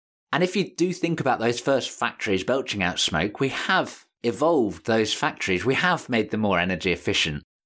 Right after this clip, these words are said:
We have reduced emissions. There's more to do, but it is part of it. So I think as we start to think about the fourth industrial revolution, the role that sustainability plays is increasingly important. And that's gonna be in many different ways.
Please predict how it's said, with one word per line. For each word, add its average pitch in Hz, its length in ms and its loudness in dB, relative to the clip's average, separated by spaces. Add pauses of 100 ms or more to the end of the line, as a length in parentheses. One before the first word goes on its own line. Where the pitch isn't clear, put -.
(140)
We 139 80 2
have 151 520 -2
reduced 107 460 0
emissions. - 520 0 (420)
There's 95 120 2
more 175 220 2
to - 140 -8
do, 110 360 0 (440)
but - 200 -2
it 165 240 0
is 123 200 2
part 127 400 -2
of 73 60 -10
it. 60 180 -8 (1080)
So - 160 2
I 170 40 2
think 262 260 0
as - 160 0
we 156 180 6
start 147 280 0
to 147 80 -8
think 160 260 0
about 113 180 0
the 117 80 -10
fourth 208 340 2
industrial 110 460 0
revolution, 87 600 2
the 107 80 2
role 165 240 2
that 120 160 -6
sustainability 123 960 0
plays 78 440 0
is 104 380 0 (140)
increasingly 131 720 0
important. 92 600 0 (360)
And 160 120 2
that's 170 160 0
gonna 139 160 0
be 120 160 4
in 117 120 2
many 123 220 4
different 101 340 -2
ways. 110 520 0